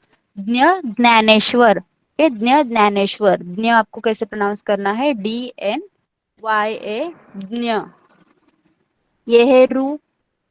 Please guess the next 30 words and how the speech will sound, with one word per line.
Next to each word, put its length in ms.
रु 220
है, 280
रु 180
को 280
कैसे 260
प्रोनाउंस 340
करना 280
है? 220
आर 220
उ 300
रु, 240
रु 180
से 280
ऋषि। 400
ओके, 300
तो 60
क्या 240
क्या 160
पढ़ा 260
देखिए 400
हमने, 480
क 80
ख 160
ग 340
घ 40
न। 280
ओके, 760
क्या 200
क्या 160
पढ़ा? 380